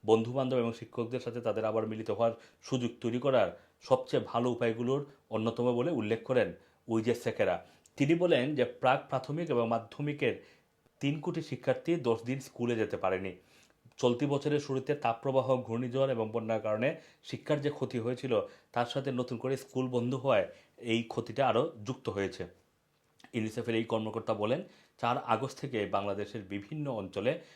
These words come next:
প্রাথমিক বিদ্যালয় খুলে দেওয়ার সিদ্ধান্তকে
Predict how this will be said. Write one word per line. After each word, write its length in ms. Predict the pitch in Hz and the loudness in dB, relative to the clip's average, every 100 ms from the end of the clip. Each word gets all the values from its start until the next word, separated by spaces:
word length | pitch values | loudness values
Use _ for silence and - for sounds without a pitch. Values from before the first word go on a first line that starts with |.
| _ - | _ -2
প্রাথমিক 440 | 113 160 165 143 | -2 0 -2 0
বিদ্যালয় 380 | 123 110 110 110 | -2 2 2 2
খুলে 280 | - 113 107 | -2 -2 2
দেওয়ার 240 | 107 110 - | 4 2 0
সিদ্ধান্তকে 680 | 110 113 117 127 104 90 | -8 -6 -8 -6 -4 -4